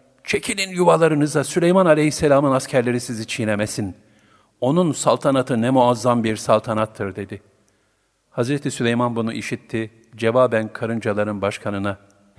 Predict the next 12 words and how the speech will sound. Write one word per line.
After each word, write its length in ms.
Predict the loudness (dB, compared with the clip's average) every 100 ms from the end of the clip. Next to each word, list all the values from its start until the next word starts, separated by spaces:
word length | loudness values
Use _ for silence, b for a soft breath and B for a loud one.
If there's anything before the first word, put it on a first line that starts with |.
| -14
"Benim 320 | -6 -2 -2
saltanatım 760 | 0 0 0 -2 -6 -4 -8 -6
geçicidir. 800 | -10 -8 -8 -8 -8 -14 -18 _ b b b b b b b
Bir 320 | -4 0 0
kelime-i 580 | -2 -2 0 2 2 0
tevhidin 640 | -2 -4 -2 -4 -2 -2 -2
getirdiği 520 | -4 -4 -2 -2 -2
saltanatsa 920 | 0 -2 0 -2 -2 -6 -4 -4 -4 -12 _ -4
ebedidir." 840 | 0 2 0 -2 -6 -6 -8 -8
buyurdu. 460 | -10 -10 -12 -18 -20 _ _ _ _ _ _ _ _ _ _ -16
Darlıkta 600 | -4 4 6 6 0 -2
sabırsa, 800 | -2 -2 0 -4 0 0 0 -14